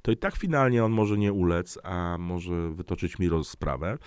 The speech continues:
Ja się oczywiście nie boję, po prostu ustawi się w kolejce za którąś tam rozprawą. E, natomiast ty jako właściciel tego samochodu, jedyne co możesz, e, no to po prostu zgłosić sprawę przez radcę prawnego do odstąpienia od umowy ze względu na wadę ukrytą.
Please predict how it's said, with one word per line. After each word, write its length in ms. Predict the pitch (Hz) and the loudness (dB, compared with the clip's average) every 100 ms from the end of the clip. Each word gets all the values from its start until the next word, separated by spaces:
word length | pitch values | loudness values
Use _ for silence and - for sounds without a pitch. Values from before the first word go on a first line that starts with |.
| - - - - | -18 -18 -12 2
Ja 140 | 196 | 2
się 200 | - 82 | 4 -2
oczywiście 400 | 78 85 78 87 | -2 -6 -4 0
nie 120 | 85 | 0
boję, 260 | 85 80 78 | 2 2 0
po 100 | 82 | -2
prostu 340 | - 82 - | -4 -4 -4
ustawi 320 | 87 - 76 | -4 -4 -4
się 120 | 76 - | -6 -10
w 60 | |
kolejce 440 | - 80 71 - 69 | -4 -4 -4 -6 -6
za 160 | 69 | -6
którąś 460 | - - 78 67 - | -8 -4 -2 -2 -6
tam 140 | 69 | -8
rozprawą. 520 | 69 - 71 67 90 - - - - | -8 -6 -6 -6 -6 -10 -14 -18 -12
E, 340 | 101 98 104 104 | -2 4 4 4
natomiast 800 | 135 - 123 117 127 - - - - | -2 -2 -2 -2 -4 -6 -14 -20 -4
ty 120 | 143 | 2
jako 640 | 113 - 90 85 73 69 71 | 2 2 0 0 -2 -6 -6
właściciel 440 | 92 90 87 85 | -4 -2 0 -2
tego 160 | 80 82 | -2 -8
samochodu, 500 | - 73 69 78 113 | -6 -6 -4 -4 -2
jedyne 300 | 220 202 110 | -2 0 0
co 140 | - | -2
możesz, 600 | 76 69 80 110 - - - 123 | -4 -2 -2 -4 -6 -16 -16 -10
e, 240 | 120 156 | -8 -8
no 140 | 180 196 | -10 -6
to 140 | 196 | -2
po 120 | 180 | -2
prostu 340 | - 87 - 117 | 0 -2 -2 -4
zgłosić 460 | 95 76 - 95 | 0 -2 -2 -8
sprawę 520 | - 73 71 82 90 - - - - | -10 -6 -4 0 0 -2 -14 -18 -10
przez 320 | - 95 - | -4 -4 -2
radcę 380 | 82 90 - 92 | -2 -2 -2 -4
prawnego 720 | - 76 76 67 71 107 160 | -4 -4 -4 -6 -4 -6 -6
do 400 | 160 127 110 107 | -10 -8 0 0
odstąpienia 600 | - - 87 82 85 80 | 0 -6 -6 -2 0 0
od 100 | 76 | 0
umowy 360 | 76 76 76 76 | -2 -2 -2 -2
ze 100 | 78 | -4
względu 420 | 73 80 76 76 | -4 -4 -2 -4
na 140 | 73 71 | -4 -2
wadę 360 | 85 78 78 | -2 -2 -4
ukrytą. 600 | - - 87 73 95 151 | -8 -8 -4 -4 -6 -12